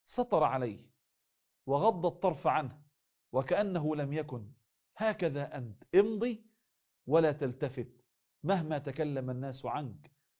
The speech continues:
ومهما قال الناس فيك. ما عليك فقط إلا أن تسعى لتحقيق مرضاة الله تبارك وتعالى، وبعد ذلك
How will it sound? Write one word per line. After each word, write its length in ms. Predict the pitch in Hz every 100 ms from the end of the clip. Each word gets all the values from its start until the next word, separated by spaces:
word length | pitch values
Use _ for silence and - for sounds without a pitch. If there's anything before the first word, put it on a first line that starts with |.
| -
ومهما 440 | 123 160 147 139
قال 320 | 131 151 147
الناس 360 | 135 131 143 131
فيك. 440 | 127 185 160 - - _ _ _ _
ما 220 | 131 165 180
عليك 480 | 131 147 170 -
فقط 400 | 143 156 160 143
إلا 560 | - 185 165 143 139 -
أن 200 | 135 123
تسعى 420 | 175 165 147 196 - _ _ _ _
لتحقيق 720 | 135 131 143 - 202 208 202
مرضاة 540 | 160 143 123 127 208 202
الله 380 | 160 139 165 147
تبارك 500 | 135 127 147 131 -
وتعالى، 540 | 120 - 120 123 110 - _ _ _ _
وبعد 340 | 131 147 135 131
ذلك 500 | 127 156 139 -